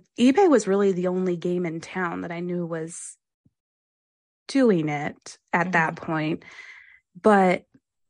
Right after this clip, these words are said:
Speaker 1: I don't, do you remember a store called, I don't, the Deb at
Speaker 2: The
Speaker 1: all?
Speaker 2: Deb? No.
Speaker 1: It was
Speaker 2: What, it's
Speaker 1: kind of
Speaker 2: like an
Speaker 1: like a
Speaker 2: online store?
Speaker 1: No, no, no. This was, no. It wa-, I mean, maybe, but it was like a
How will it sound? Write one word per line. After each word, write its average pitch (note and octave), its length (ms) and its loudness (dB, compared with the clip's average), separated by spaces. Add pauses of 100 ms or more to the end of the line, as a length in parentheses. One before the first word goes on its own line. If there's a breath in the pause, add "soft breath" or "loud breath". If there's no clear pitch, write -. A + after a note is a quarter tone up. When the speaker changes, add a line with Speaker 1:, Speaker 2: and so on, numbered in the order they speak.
(180)
Speaker 1:
I - 100 -2
don't, G4+ 240 0
do C4+ 140 0
you E4+ 60 4
remember G4+ 260 4
a F4 60 4
store F#3+ 320 2
called, F3+ 500 -4
I E3 80 -10
don't, F3+ 220 -10
the E3+ 240 -2
Deb F3 480 0 (1400 loud breath)
at G3+ 80 0
Speaker 2:
The G3+ 60 -2
Speaker 1:
all? G3 160 -2
Speaker 2:
Deb? F#3+ 560 -4
No. F#3+ 560 -6
Speaker 1:
It F#3+ 60 -2
was - 20 -2
Speaker 2:
What, G3 100 4
it's G3+ 80 2
Speaker 1:
kind A3+ 120 6
of C4+ 40 8
Speaker 2:
like C4+ 80 4
an C#4+ 120 4
Speaker 1:
like D4 40 2
a A#3 120 6
Speaker 2:
online B3 240 -2
store? G4+ 260 -4 (500 soft breath)
Speaker 1:
No, G3+ 380 2
no, F3 460 0
no. F3 360 -2
This F#3 220 -4
was, F3 360 -6
no. E3+ 480 -8 (220)
It F#3 120 -2
wa-, - 160 -2
I - 220 -6
mean, G3+ 180 0
maybe, F3+ 320 0
but F#3+ 160 0
it - 20 4
was F#3+ 200 4
like D4 180 -2
a F#3 260 0